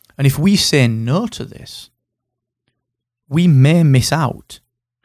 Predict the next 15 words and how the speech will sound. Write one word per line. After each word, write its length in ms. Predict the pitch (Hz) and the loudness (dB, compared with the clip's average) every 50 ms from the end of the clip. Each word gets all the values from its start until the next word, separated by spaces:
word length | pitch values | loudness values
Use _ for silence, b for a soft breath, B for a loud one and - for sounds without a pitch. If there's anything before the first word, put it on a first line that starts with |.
| _ | _
on 140 | 139 135 131 | -4 -2 -2
something 380 | - - 120 101 95 - 117 120 | -2 -2 -6 -8 -8 -8 -10 -6
huge. 500 | 113 151 175 180 135 117 - - - _ _ _ _ _ _ _ _ _ _ _ _ _ _ _ _ _ _ _ _ _ _ _ _ _ _ _ _ _ - | -4 -4 -4 -4 -6 -10 -14 -20 -20 _ _ _ _ _ _ _ _ _ _ _ _ _ _ _ _ _ _ _ _ _ _ _ _ _ _ _ _ _ -6
We 100 | 170 170 | -2 0
may 140 | 170 165 | 2 2
miss 160 | 165 160 131 127 | 2 2 0 0
out 140 | 113 - | -2 -2
on 60 | - - | -4 -8
something 300 | - 113 113 - 123 143 | -10 -12 -8 -4 0 2
huge. 180 | 170 143 131 | 2 2 2
That's 200 | - 170 - - | 0 -4 -4 -4
what 100 | - - | -6 -4
we're 80 | 160 143 | -2 -2
afraid 440 | 127 - - 147 160 170 170 139 - | -2 -2 -4 -4 -2 -2 -2 -2 -4
of. 200 | - - - | -8 -12 -16